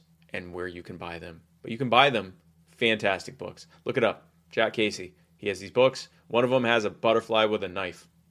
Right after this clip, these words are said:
I mean, that's, it's a good book. It's a good, that's, I mean, that's gotta be good. Jack Casey. Uh, and finally, this episode, as always,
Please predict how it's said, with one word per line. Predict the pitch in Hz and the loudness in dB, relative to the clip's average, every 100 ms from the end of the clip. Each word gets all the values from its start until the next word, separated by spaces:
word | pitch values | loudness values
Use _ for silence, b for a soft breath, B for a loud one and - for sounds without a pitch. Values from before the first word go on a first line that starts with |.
| _ _ _ _ _ _ - | _ _ _ _ _ _ -18
I | |
mean, | 90 | -12
that's, | 87 90 - - _ _ _ _ _ _ _ - | -10 -10 -14 -16 _ _ _ _ _ _ _ -16
it's | 107 | -6
a | |
good | 104 | -2
book. | 95 98 - - _ _ _ _ _ _ _ _ _ _ _ _ _ _ _ _ _ _ _ _ _ _ _ _ | 0 -2 -4 -20 _ _ _ _ _ _ _ _ _ _ _ _ _ _ _ _ _ _ _ _ _ _ _ _
It's | |
a | - | -16
good, | 92 85 | -16 -8
that's, | 95 90 | -8 -6
I | - | -8
mean, | 87 82 85 _ _ _ _ _ _ _ _ _ _ _ _ _ _ _ _ _ | -12 -14 -16 _ _ _ _ _ _ _ _ _ _ _ _ _ _ _ _ _
that's | 92 - | -12 -8
gotta | 98 92 | -6 -6
be | 87 | -6
good. | 82 - 87 - _ _ _ _ _ _ _ _ _ _ _ | -8 -8 -8 -12 _ _ _ _ _ _ _ _ _ _ _
Jack | - 117 | 0 0
Casey. | 104 117 113 - B | 2 0 -2 -12 B
Uh, | - 127 123 | 6 8 8
and | 131 113 | 4 4
finally, | 127 120 113 110 | 6 6 6 4
this | 101 95 | 4 2
episode, | 95 92 98 98 | 0 0 -2 0
as | 104 98 | 2 2
always, | 101 101 95 95 85 | 2 2 2 -2 -6